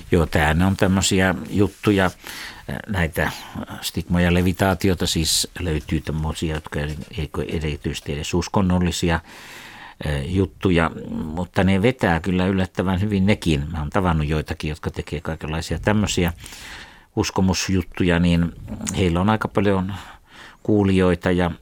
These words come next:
joukkoja siis noin suhteessa täytyy nyt tietysti Suomen olosuhteet ottaa, että se on tietysti muutamia kymmeniä, mutta aina per tilaisuus. Mutta Suomessa on myöskin esiintynyt tätä, että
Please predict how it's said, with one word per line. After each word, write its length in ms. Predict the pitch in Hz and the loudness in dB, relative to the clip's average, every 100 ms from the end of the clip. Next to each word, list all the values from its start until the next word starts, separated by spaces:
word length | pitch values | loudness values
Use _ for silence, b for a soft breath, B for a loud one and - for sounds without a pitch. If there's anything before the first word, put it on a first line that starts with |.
| - | 0
joukkoja 540 | 95 90 - 90 85 | 2 2 0 2 2
siis 540 | 82 - 80 80 - - - - | 0 -2 -2 -2 -4 -6 -8 -6
noin 320 | 82 76 76 - | -4 -2 -4 -8
suhteessa 760 | - 90 - 85 71 - 78 - B B B B - | -2 -2 -2 -4 -4 -4 -6 -8 B B B B -12
täytyy 260 | - 71 78 | -6 -4 -2
nyt 100 | 69 | -2
tietysti 320 | 73 71 - | -4 -4 -6
Suomen 400 | - 85 71 69 | -2 0 0 -2
olosuhteet 540 | 67 62 - - - - | -6 -8 -12 -10 -10 -10
ottaa, 320 | - - - | -12 -12 -10
että 140 | - | -10
se 140 | - 71 | -10 -10
on 180 | - - | -10 -8
tietysti 500 | 76 95 - - - B B B - | -10 -10 -10 -10 -12 B B B -6
muutamia 400 | 82 78 82 82 | -4 0 0 2
kymmeniä, 500 | - 104 82 76 73 | 4 4 4 2 0
mutta 380 | 76 - - 82 - - | -4 -4 -4 -4 -6 -12
aina 300 | - 90 85 | -6 -2 -2
per 220 | 87 117 - | 2 0 4
tilaisuus. 760 | 127 95 64 - - - - - B B B B B B | 4 4 2 -4 -8 -10 -14 -16 B B B B B B
Mutta 500 | 104 - - 95 92 - - - - | 0 0 0 2 2 -2 -18 -12 -4
Suomessa 540 | - 101 98 - 92 | 2 4 4 2 2
on 80 | 104 | 4
myöskin 400 | 117 107 - 110 | 4 2 2 2
esiintynyt 580 | - 131 101 87 82 - | 4 4 2 0 0 -2
tätä, 400 | - 85 87 82 | -2 0 2 2
että 340 | 80 - 85 | 0 0 0